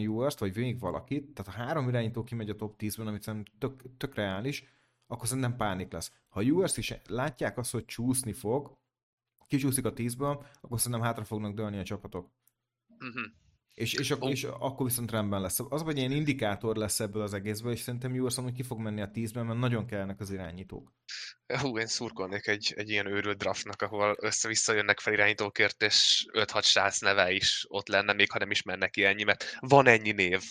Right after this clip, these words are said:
Speaker 2: az első kör környékén,
Speaker 1: Simán.
Speaker 2: és de jó lenne, ha jönnének fel értük.
Speaker 1: Simán, simán, és gondolj bele, hogy tényleg kimegy Ewers, Jaden Daniels, akkor szerintem első kör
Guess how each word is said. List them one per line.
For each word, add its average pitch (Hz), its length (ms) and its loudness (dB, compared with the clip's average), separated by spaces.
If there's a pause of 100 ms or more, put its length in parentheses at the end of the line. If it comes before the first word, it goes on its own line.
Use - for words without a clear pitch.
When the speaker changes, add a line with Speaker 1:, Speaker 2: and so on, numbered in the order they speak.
(220)
Speaker 2:
az 104 140 -2
első 98 300 6
kör 98 240 -2
környékén, 98 500 2
Speaker 1:
Simán. 98 140 2 (120)
Speaker 2:
és 98 120 -4 (380)
de 117 60 12
jó 104 120 10
lenne, 95 200 4
ha 101 60 0
jönnének 92 380 -2
fel 95 140 -8
értük. 92 140 -4 (120)
Speaker 1:
Simán, 107 360 -4
simán, 135 300 -2
és 120 100 0
gondolj 127 240 0
bele, 120 140 -2
hogy 113 160 -4
tényleg 117 220 -6
kimegy 113 300 -4
Ewers, 127 300 0 (400)
Jaden 123 360 0
Daniels, 107 340 -2
akkor - 180 -10
szerintem 107 360 -6
első 107 360 -6
kör 101 300 -6